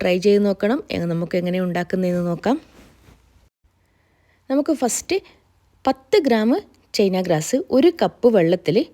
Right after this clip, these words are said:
ഒന്ന് കുതിർക്കാനും വേണ്ടിയിട്ട് കുറച്ച് സമയം മാറ്റി വെക്കണം. നല്ല പഴുത്ത നാല് സപ്പോട്ടയാണ് ഞാൻ എടുത്തിട്ടുള്ളത്. അത് നമുക്ക് മുറിച്ചിട്ട് അതിൻ്റെ നടുവിലുള്ള കുരുവൊക്കെ ഇല്ലേ, അതൊക്കെ ഒന്ന് കളഞ്ഞ് ഇങ്ങനെ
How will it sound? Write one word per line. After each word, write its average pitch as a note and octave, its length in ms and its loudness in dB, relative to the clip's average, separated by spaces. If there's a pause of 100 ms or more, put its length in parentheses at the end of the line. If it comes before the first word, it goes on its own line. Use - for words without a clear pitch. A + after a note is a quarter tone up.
(200)
ഒന്ന് G#3 180 2 (640)
കുതിർക്കാനും G#3+ 520 4
വേണ്ടിയിട്ട് E3 360 0 (580)
കുറച്ച് A#3 300 -2
സമയം G#3 260 0 (140)
മാറ്റി C4+ 240 0
വെക്കണം. D#3 260 -4 (360)
നല്ല C#4+ 340 2 (100)
പഴുത്ത G#3+ 560 0
നാല് G#3+ 300 0 (100)
സപ്പോട്ടയാണ് G3 640 0
ഞാൻ F#3+ 100 -2 (100)
എടുത്തിട്ടുള്ളത്. E3 580 -2 (600)
അത് A3 140 0 (320)
നമുക്ക് F#3 320 -4
മുറിച്ചിട്ട് F#3+ 520 -2 (340)
അതിൻ്റെ F#3+ 280 -2 (440)
നടുവിലുള്ള G3 420 2 (120)
കുരുവൊക്കെ G3+ 440 0
ഇല്ലേ, D3+ 160 0 (480)
അതൊക്കെ F3 320 2
ഒന്ന് F3 120 -4 (100)
കളഞ്ഞ് D#3+ 340 0 (560)
ഇങ്ങനെ G#3+ 240 2